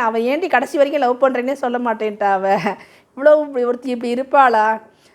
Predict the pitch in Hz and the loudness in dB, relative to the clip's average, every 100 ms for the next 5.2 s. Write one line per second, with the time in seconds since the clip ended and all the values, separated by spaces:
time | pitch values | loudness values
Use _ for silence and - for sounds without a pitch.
0 | _ 220 220 226 233 330 311 240 247 277 | _ -4 -2 -2 -2 0 0 0 -2 0
1 | 294 285 262 254 220 233 302 359 302 277 | 0 2 0 -2 -2 0 -2 -4 -2 -4
2 | 254 233 269 392 294 277 254 240 247 269 | 0 2 2 0 2 2 4 0 0 -2
3 | 285 262 240 254 269 254 233 220 220 240 | -2 -2 -2 -2 -4 -6 -6 -6 -4 -2
4 | 214 220 226 233 208 220 208 208 185 202 | -2 -2 -2 0 0 -2 -2 -2 0 -2
5 | 202 | 0